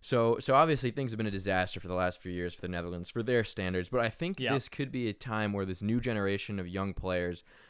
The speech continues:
Speaker 1: uh, I'm talking about Matthias de Ligt, I'm talking about Frankie de Jong for Barcelona, I'm talking about
Speaker 2: Mm.
Speaker 1: Donny van de Beek for Manchester United.
Speaker 2: Mm.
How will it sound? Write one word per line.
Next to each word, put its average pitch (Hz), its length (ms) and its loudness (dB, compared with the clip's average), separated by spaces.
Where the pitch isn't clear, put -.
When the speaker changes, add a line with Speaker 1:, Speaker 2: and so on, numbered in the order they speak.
Speaker 1:
uh, 90 280 2
I'm 101 120 0
talking 104 220 2
about 90 220 0
Matthias 95 360 -4
de - 120 -12
Ligt, 101 320 0
I'm 95 100 -6
talking 98 240 -2
about 87 140 -4
Frankie 104 340 -2
de 92 140 -4
Jong 95 180 0
for 95 100 -8
Barcelona, 92 760 0
I'm 98 80 -4
talking 101 320 0
about 90 200 2
Speaker 2:
Mm. 123 40 -6
Speaker 1:
Donny 110 300 6
van 104 240 2
de 92 80 -4
Beek 104 340 2
for 98 140 -6
Manchester 98 540 -2
United. 98 480 2
Speaker 2:
Mm. 110 140 -4